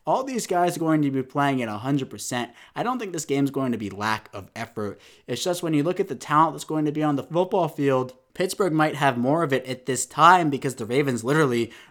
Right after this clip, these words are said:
are saving their health for the postseason, which is exactly what they should be doing. With that being said, I have not picked the Ravens to lose in a very long time, and the Ravens have not lost in a very long time.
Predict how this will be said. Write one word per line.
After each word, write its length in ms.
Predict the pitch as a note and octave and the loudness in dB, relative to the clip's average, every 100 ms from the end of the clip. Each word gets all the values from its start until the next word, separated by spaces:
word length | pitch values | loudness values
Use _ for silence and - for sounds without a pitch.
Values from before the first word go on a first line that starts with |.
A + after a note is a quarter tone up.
| - | -10
are 100 | A#2+ | -6
saving 460 | - C3+ D3 D3+ | -4 -2 0 0
their 200 | C#3 C3+ | 0 -2
health 420 | A2+ D3 F3 - - | -2 -2 -2 -4 -10
for 240 | A#2+ C3 | -4 -2
the 100 | C#3+ | -2
postseason, 720 | C3+ - C3+ - B2+ A2+ A2 | -8 -8 -8 -6 -6 -4 -4
which 160 | A2 A2+ | -6 -8
is 100 | G#2+ | -10
exactly 480 | G2+ A#2 C#3+ D#3 | -8 -6 -6 -6
what 200 | C3 B2+ | -6 -6
they 120 | B2 A#2 | -6 -8
should 440 | - - C#3+ C3+ | -8 -4 -4 -4
be 100 | A2 | -8
doing. 420 | F#2+ B2 A2 F2 _ _ _ _ _ - | -4 -4 -4 -8 _ _ _ _ _ -8
With 300 | B2 A3 - | -2 -2 -2
that 360 | C#3+ D#3 A#2+ | 2 2 2
being 320 | A#2 C3+ C#3 | 0 2 2
said, 440 | A2 - A2 F#2+ - _ - _ | 0 -4 -8 -10 -18 _ -20 _
I 240 | B2 D#3 G#3+ | 0 0 0
have 220 | E3 A#2+ | -2 -2
not 280 | A#2+ C3 - | 0 0 0
picked 200 | D3 - | -6 -6
the 80 | |
Ravens 400 | G2+ G#2+ G#2+ A2 | -6 -4 -4 -4
to 100 | - | -6
lose 320 | G2 G2+ G#2+ G#2+ | -8 -6 -6 -6
in 80 | |
a 60 | G2 | -8
very 280 | G#2 A2 A2 | -8 -4 -2
long 300 | G#2+ G#2+ G#2+ | -2 -2 -4
time, 340 | A#2 A#2+ A#2+ | -2 -2 0
and 100 | A#2+ | 0
the 80 | A2 | -2
Ravens 420 | G#2+ D3 A3+ G3 | -2 -2 0 -4
have 120 | D3 | -2
not 240 | C#3+ C#3+ A2 | 0 0 2
lost 400 | C#3 D#3+ - - | 2 2 0 -8
in 120 | A2+ | -6
a 60 | G#2+ | -6
very 380 | G2+ A#2+ A2 A2 | -4 -2 -2 -2
long 280 | A2 G2+ G2+ | -2 -4 -4
time. 340 | A#2 G2 D2+ | -6 -6 -8